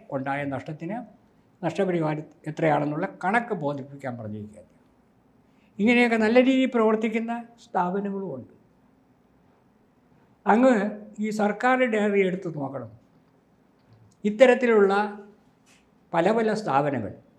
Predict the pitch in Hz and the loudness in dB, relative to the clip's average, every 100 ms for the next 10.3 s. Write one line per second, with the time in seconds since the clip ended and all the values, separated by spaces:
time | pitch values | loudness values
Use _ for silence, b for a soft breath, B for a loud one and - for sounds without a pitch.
0 | _ _ _ _ _ _ _ _ - 226 | _ _ _ _ _ _ _ _ -2 0
1 | 247 185 220 247 220 202 180 165 175 180 | 4 4 4 2 2 2 2 0 -2 -2
2 | 175 180 165 165 185 208 233 240 240 240 | 0 2 2 2 2 0 0 -2 0 0
3 | 240 233 226 - - 226 220 - - 165 | 0 2 0 -4 -10 -8 -8 -10 -14 -4
4 | 180 196 240 254 240 226 214 185 156 139 | 0 2 4 8 8 8 6 2 2 2
5 | 143 175 135 - - _ _ _ _ _ | 4 0 -4 -8 -18 _ _ _ _ _
6 | - 160 190 220 233 226 220 185 160 139 | 0 2 4 4 2 2 2 2 2 0
7 | 135 131 - - _ _ _ _ _ _ | -2 -4 -10 -20 _ _ _ _ _ _
8 | _ _ _ _ _ _ _ _ _ _ | _ _ _ _ _ _ _ _ _ _
9 | - 180 165 165 208 208 165 165 160 160 | -8 -2 0 2 4 4 4 2 2 0
10 | 165 165 170 | 0 -2 -4